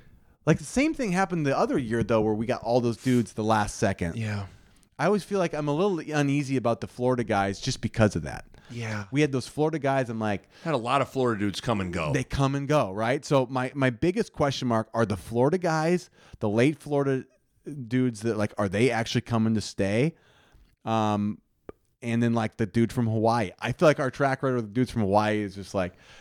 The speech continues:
Speaker 1: they come and they go quick, too. They, I told you that. They're like, "Mahalo, bro." Like,
Speaker 2: Yeah.
Speaker 1: they get here and they're like, "This
Speaker 2: What is
Speaker 1: winter's
Speaker 2: this?
Speaker 1: cold, dude.
Speaker 2: Yeah, you're like,
Speaker 1: I'm outta
Speaker 2: "Yes."
Speaker 1: here, man." And they're a long way from, from home, so.
Speaker 2: Oh, yeah. But no, Rhule, I mean, I,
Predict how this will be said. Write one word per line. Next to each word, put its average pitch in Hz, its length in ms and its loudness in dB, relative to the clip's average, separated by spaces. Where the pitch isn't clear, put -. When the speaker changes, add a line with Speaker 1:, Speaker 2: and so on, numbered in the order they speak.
Speaker 1:
they 131 140 0
come 135 240 0
and 123 80 -2
they 120 80 0
go 107 180 0
quick, 104 400 0
too. 107 220 0
They, 107 160 0
I 123 80 0
told 185 180 4
you 135 80 -10
that. 123 140 -4
They're 120 100 0
like, 117 160 0
"Mahalo, 185 500 -2
bro." 190 260 2
Like, 180 140 0
Speaker 2:
Yeah. 170 140 -2
Speaker 1:
they - 60 -6
get 175 160 2
here 190 120 -2
and 175 100 -6
they're 165 80 -4
like, 151 260 2
"This 214 140 -4
Speaker 2:
What 196 80 -10
is - 20 4
Speaker 1:
winter's 277 300 2
Speaker 2:
this? - 0 -
Speaker 1:
cold, 302 540 0
dude. 220 380 2
Speaker 2:
Yeah, 220 60 -12
you're 165 120 -8
like, 165 80 4
Speaker 1:
I'm 180 120 0
outta 247 300 2
Speaker 2:
"Yes." 330 80 -2
Speaker 1:
here, 254 180 -2
man." 247 400 0
And 160 120 -6
they're 170 80 0
a 160 80 2
long 160 520 0
way 165 220 0
from, 151 400 0
from 156 200 0
home, 127 420 0
so. 90 280 0
Speaker 2:
Oh, 208 220 4
yeah. 104 400 0
But 165 100 2
no, 214 120 -2
Rhule, 262 360 -4
I 156 60 2
mean, 175 120 0
I, 156 100 4